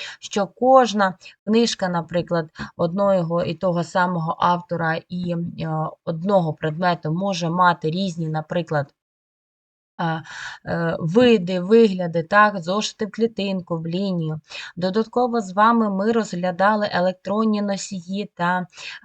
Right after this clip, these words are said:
електронні папки. Я вам розповідала, де це додатки від Гугла. Розповідала, що, а, під час написання або створення електронної папки в нас не має бути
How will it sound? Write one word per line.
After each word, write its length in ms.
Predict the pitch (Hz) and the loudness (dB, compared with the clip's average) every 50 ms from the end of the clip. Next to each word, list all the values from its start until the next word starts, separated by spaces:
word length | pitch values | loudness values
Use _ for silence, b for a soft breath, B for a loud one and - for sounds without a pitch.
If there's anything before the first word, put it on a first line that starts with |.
| 165 160 160 160 160 160 156 160 - 175 | -4 -2 0 2 2 2 2 2 2 0
електронні 580 | 180 190 180 - - 208 214 208 196 185 175 | 0 0 0 -2 -2 -2 -2 0 0 -2 -2
папки. 540 | 170 - 165 156 160 _ _ - 190 202 214 | -2 -2 -4 -4 -4 _ _ -6 -2 0 0
Я 220 | 214 190 185 180 170 | 0 0 0 0 0
вам 180 | 175 170 170 | 0 -2 -2
розповідала, 680 | 170 170 - _ - 170 165 175 170 185 180 170 170 160 | -4 -6 -8 _ -6 -6 -4 -2 0 2 2 2 2 0
де 180 | 160 175 170 | 0 0 -2
це 160 | 160 - 156 147 | -2 -4 -6 -6
додатки 600 | - 151 143 147 170 190 208 208 - - - 175 | -4 -4 -2 2 4 4 4 2 0 -4 -8 -6
від 280 | 170 175 165 165 - | -4 -4 -6 -6 -6
Гугла. 380 | 175 175 180 170 170 165 160 165 - B B B B B B | -6 -6 -4 -2 -2 -2 -2 -4 -8 B B B B B B
Розповідала, 840 | 170 190 190 - - 214 196 214 208 180 214 226 233 233 220 202 196 | -2 -2 -2 -2 -6 -6 -4 -2 0 2 4 4 4 6 6 4 4
що, 540 | 185 - - - - 202 208 214 214 214 196 B B B B B B | 2 0 -6 -8 -4 -2 0 0 0 -2 -4 B B B B B B
а, 600 | - - 170 170 170 175 175 175 170 170 170 170 170 175 175 - _ _ _ | -4 -2 0 2 2 2 2 2 2 0 0 -2 -4 -6 -8 -12 _ _ _
під 120 | 190 175 | -8 -6
час 540 | - - 208 208 214 214 214 - - - _ _ | -2 2 4 4 4 4 2 -2 -10 -20 _ _
написання 920 | - 170 175 190 190 190 202 190 - - 196 196 196 202 196 196 190 185 180 | -6 -2 0 0 0 -2 -4 -6 -4 0 2 2 4 2 2 0 -2 -4 -4
або 180 | 175 175 180 | -4 -4 -6
створення 560 | 170 - _ - 214 226 226 226 208 190 175 | -6 -8 _ -8 -6 -4 -4 -4 -4 -6 -6
електронної 600 | 170 170 170 170 - - 220 220 220 208 190 185 175 | -8 -10 -10 -12 -14 -8 -6 -4 -2 -2 -2 -4 -4
папки 460 | - - 185 190 190 185 - - 180 | -4 -2 0 0 0 -2 -4 -6 -6
в 40 | 170 | -4
нас 260 | 202 226 233 - - | -2 -4 -4 -4 -6
не 100 | 190 175 | -6 -4
має 340 | 175 190 202 214 208 196 180 | -4 -2 -2 -2 0 -2 -2
бути 480 | 165 160 180 202 220 - - 208 196 | -2 -4 -6 -6 -6 -6 -6 -8 -8